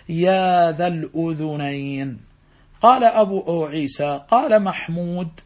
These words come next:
اللي هو شيخه محمود بن غيلان، قال أبو أسامة اللي هو شيخه، شيخ محمود بن غيلان، يعني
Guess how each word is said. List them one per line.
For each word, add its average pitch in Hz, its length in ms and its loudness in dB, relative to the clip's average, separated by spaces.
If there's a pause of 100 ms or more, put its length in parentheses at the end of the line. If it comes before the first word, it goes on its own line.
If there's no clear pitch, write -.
(460)
اللي 135 160 -6
هو 139 140 -4
شيخه 147 520 -4
محمود 135 340 -12
بن 127 80 -12
غيلان، 135 300 -6
قال 202 300 2
أبو 180 320 -2
أسامة 180 480 -4
اللي 139 160 -8
هو 139 80 -6
شيخه، 190 480 -6 (520)
شيخ 160 380 -2
محمود 156 300 -8
بن 135 260 -10
غيلان، 160 520 -2 (280)
يعني 190 680 2